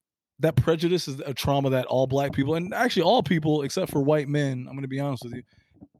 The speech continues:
have. Women have that. You know, dude already looks at you by the, the way you dress. "Oh, this bitch is a slut. I can do whatever I want with her." You had no, no say in that. That's trauma you have to carry. So that's kind of a trauma I have to carry, kind of being judged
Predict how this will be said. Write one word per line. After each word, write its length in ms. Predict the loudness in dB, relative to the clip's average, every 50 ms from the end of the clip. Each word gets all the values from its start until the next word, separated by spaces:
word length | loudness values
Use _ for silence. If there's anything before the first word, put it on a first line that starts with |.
| _ -20 -10 -4
have. 480 | -2 0 0 2 0 -2 -4 -6 -12 -12 -2
Women 240 | 0 2 2 2 2
have 220 | 2 0 0 -2 -6
that. 200 | -8 -10 -12 -14 _ _ _ _ _ _ _ _ _ _ _ _ _ _
You 80 | 2 4
know, 100 | 4 4 4
dude 180 | 4 4 4
already 240 | 4 2 2 2 4
looks 240 | 4 2 2 2 2
at 120 | 0 0 0
you 60 | -2
by 120 | -2 -2
the, 120 | -2 -4 -2
the 80 | 0 0
way 100 | 2 2
you 120 | 2 0
dress. 500 | 2 2 4 4 4 2 0 -2 -6 -8 -2
"Oh, 200 | 2 2 2 2
this 120 | 0 -2 -4
bitch 180 | -4 -6 -6
is 80 | -6 -8
a 20 | -6
slut. 380 | -6 -4 -4 -4 -4 -4 -6 -8 _ _ _ -6
I 100 | -4 -4
can 80 | -2
do 60 | 0
whatever 160 | -2 0 0 -2
I 60 | 0
want 220 | 0 0 2 2 2
with 80 | 0
her." 120 | 0 0 -2 -4 -12 -6 _
You 160 | 2 2 4
had 120 | 2 2 0
no, 120 | 0 0 0 -2
no 200 | -6 -4 -4 -2
say 240 | -2 -2 -2 0 0
in 120 | 0 0 -2
that. 180 | -6 -10 -16 _ _ _ _ _ _ _ _ _ _ _ _ _ 0
That's 200 | 0 0 0 0
trauma 280 | 0 0 2 2 2
you 160 | 2 4 4 2
have 140 | 2 0 -4
to 80 | -6
carry. 380 | -6 -4 -6 -6 -6 -8 -12 -14 _ _ -20 -20 -20 _ _ -2
So 100 | 0 0
that's 160 | 0 0 -2 -2
kind 180 | 0 0 0
of 80 | 0 -2
a 40 | 0
trauma 320 | 0 0 2 2 2 0
I 80 | 0 -2
have 100 | -4 -6
to 60 | -10 -8
carry, 260 | -6 -4 -2 -2 0
kind 180 | 0 0 0 2
of 60 | 2
being 200 | 2 0 0 0
judged 580 | 0 2 2 4 4 2 0 -2 -8 -12 -14